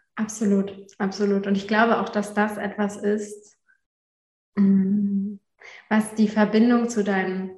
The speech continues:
Followern und dann vielleicht irgendwann Kunden, also, ne, erstmal folgt dir jemand, egal wo auf Social Media, bis die Person halt irgendwann bei dir bucht, mm,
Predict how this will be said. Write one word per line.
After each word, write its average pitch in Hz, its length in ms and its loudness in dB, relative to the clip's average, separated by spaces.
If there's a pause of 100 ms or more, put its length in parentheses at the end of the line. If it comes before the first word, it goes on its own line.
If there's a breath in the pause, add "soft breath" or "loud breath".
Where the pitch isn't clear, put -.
(120)
Followern 226 720 2
und 208 200 0
dann 190 180 0
vielleicht 190 240 -4
irgendwann 196 380 0
Kunden, 220 440 2
also, 180 480 -8
ne, 233 260 -4
erstmal 196 280 -4
folgt 226 320 -2
dir 240 80 4
jemand, 233 340 2
egal 196 380 2
wo 202 100 4
auf 202 140 -2
Social 214 260 0
Media, 226 720 2
bis 208 220 -2
die 214 80 2
Person 202 360 2
halt 190 120 0
irgendwann 190 340 2
bei 185 100 -2
dir 185 160 -2
bucht, 247 360 -4 (600 loud breath)
mm, 196 600 4